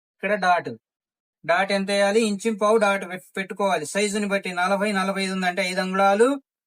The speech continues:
సీటు నడుము కంటే ఐదు అంగుళాలు సీటు ఎక్కువ ఉందంటే సీటు కొంచెం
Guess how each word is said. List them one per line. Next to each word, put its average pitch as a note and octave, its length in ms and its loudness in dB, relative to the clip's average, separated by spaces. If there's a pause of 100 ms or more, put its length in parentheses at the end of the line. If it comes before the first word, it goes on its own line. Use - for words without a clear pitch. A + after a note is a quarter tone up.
(100)
సీటు B3 400 2 (760)
నడుము A3 420 2
కంటే A3+ 320 0
ఐదు G#3+ 200 2
అంగుళాలు A3 340 4
సీటు A3 260 0
ఎక్కువ G3 200 -4
ఉందంటే F#3+ 300 0
సీటు A3+ 300 0
కొంచెం G#3+ 280 0